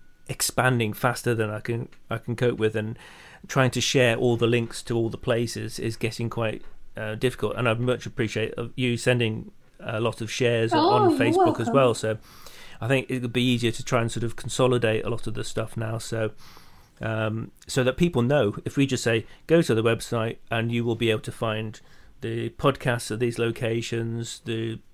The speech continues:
Speaker 1: the videos at this location, the, um, the audio cop-, th-, this location. Here's the list of guests. Here's the,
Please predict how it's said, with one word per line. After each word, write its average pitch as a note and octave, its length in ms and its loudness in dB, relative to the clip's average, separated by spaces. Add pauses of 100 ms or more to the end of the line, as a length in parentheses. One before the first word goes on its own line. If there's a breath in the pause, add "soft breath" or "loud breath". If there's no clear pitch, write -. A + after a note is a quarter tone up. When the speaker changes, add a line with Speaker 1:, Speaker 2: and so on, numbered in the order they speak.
(220)
Speaker 1:
the B2 140 -6
videos B2 540 4
at G#2+ 80 2
this A#2 160 -2
location, A#2 880 -2
the, A2+ 380 -2 (480 loud breath)
um, A2 400 -4
the B2 100 -2
audio A#2+ 440 4
cop-, - 320 -4 (420)
th-, B2 220 -4
this A#2+ 380 -4
location. A2+ 680 -2 (280 loud breath)
Here's C3+ 220 4
the A#2 60 2
list A#2 240 0
of A2 220 -6
guests. B2+ 640 -2
Here's A#2 360 0
the, A2+ 200 -2